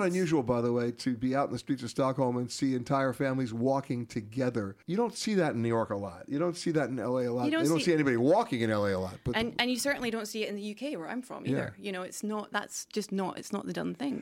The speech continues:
Speaker 2: I mean, the, the one, you know, business I like to be in, in, in, in Scandinavia is the stroller business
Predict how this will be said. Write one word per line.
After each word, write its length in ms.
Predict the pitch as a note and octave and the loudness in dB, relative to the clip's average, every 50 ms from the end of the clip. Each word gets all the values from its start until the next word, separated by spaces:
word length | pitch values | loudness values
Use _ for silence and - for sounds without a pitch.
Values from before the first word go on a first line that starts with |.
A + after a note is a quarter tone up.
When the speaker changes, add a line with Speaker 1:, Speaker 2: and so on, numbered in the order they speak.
| - | -2
Speaker 2:
I 100 | - C#3 | 0 2
mean, 260 | D3 D#3+ D#3+ D#3 C#3+ - | 4 4 4 2 0 2
the, 180 | C#3+ D#3 - C#3 | 2 2 2 4
the 140 | B2+ C#3+ | 2 4
one, 480 | C#3+ C3+ C#3+ F3 G#3 B3 C4+ C#4 B3+ - - _ _ _ - | 4 4 4 4 4 4 4 2 -2 -6 -12 _ _ _ -4
you 80 | - D3+ | -2 0
know, 380 | D3 C3+ C3 C3 C3 A#2+ - - _ _ _ _ _ - B2 A2 | 0 0 0 0 0 -2 -4 -8 _ _ _ _ _ -16 -6 0
business 320 | C3 E3 E3+ E3+ E3 C#3+ D#3+ | 2 2 2 2 0 0 2
I 80 | D3 | 2
like 180 | D3 D3 C#3 C3+ | 2 2 0 0
to 60 | C#3+ | 0
be 160 | C3 C3 C#3 C#3 | -2 0 0 2
in, 80 | C#3 | 2
in, 160 | C3+ B2+ B2+ - | 2 2 0 0
in, 200 | - C3 B2 A#2+ | 0 -2 -2 0
in 140 | - A#2 A#2+ | -2 -2 -4
Scandinavia 580 | - - C#3+ C3+ B2+ B2 B2 B2+ B2+ A#2 A#2+ - | -4 -2 0 0 2 2 2 2 2 2 0 -2
is 140 | A#2 A2 | -2 -2
the 80 | A#2+ B2 | -4 -6
stroller 480 | - - - - D3 C#3+ C#3 B2+ A#2+ A2+ | -6 -4 0 2 2 4 4 2 2 0
business 560 | A#2 A2 G#2 - G#2+ G2+ G2+ - - - | 0 -2 -4 -4 -6 -8 -8 -10 -12 -14